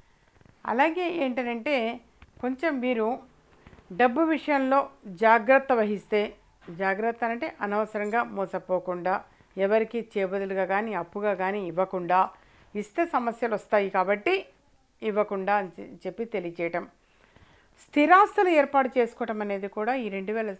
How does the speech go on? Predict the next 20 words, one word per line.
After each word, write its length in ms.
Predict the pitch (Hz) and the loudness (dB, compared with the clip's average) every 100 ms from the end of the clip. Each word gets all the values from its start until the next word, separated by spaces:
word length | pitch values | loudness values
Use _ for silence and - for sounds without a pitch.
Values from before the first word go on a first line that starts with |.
| _ - | _ -10
పంతొమ్మిదవ 460 | 175 185 214 208 190 | -8 -8 -6 -8 -8
సంవత్సరంలో 520 | 185 185 180 190 202 214 | -12 -14 -10 -8 -8 -8
ఉన్నది 220 | 180 180 208 180 | -8 -10 -10 -12
కర్కాటక 420 | 165 190 196 208 196 | -8 -8 -8 -10 -14
రాశి 180 | 165 185 | -14 -12
వారికి. 320 | 185 175 220 - _ _ _ _ _ _ _ _ _ _ _ _ | -12 -12 -18 -20 _ _ _ _ _ _ _ _ _ _ _ _
స్థిరాస్తి, 480 | _ 233 226 240 - | _ 0 0 0 -4
అది 140 | 180 175 | -6 -8
స్థలం 320 | - 202 220 247 | -8 -4 -4 -4
కావచ్చు, 300 | 226 196 - 190 - | -4 -6 -6 -8 -4
పొలం 240 | 196 233 220 | -4 -6 -6
కావచ్చు, 260 | 196 185 196 | -6 -6 -8
ఇండిపెండెంట్ 400 | 185 196 226 214 | -6 -8 -8 -6
హౌస్ 160 | 202 185 185 | -8 -8 -8
కావచ్చు, 260 | 175 - 185 | -10 -10 -10
ఒక 100 | 180 175 | -10 -10
ఫ్లాట్ 400 | - 202 208 226 277 226 | -2 4 6 4 2 -2
కావచ్చు, 400 | 196 185 - 196 - _ _ _ _ _ _ _ - _ _ 208 | -2 -2 -4 -6 -6 _ _ _ _ _ _ _ -20 _ _ -6
ఈ 60 | 220 | -4
విధంగా 340 | 202 240 262 | -2 -4 -4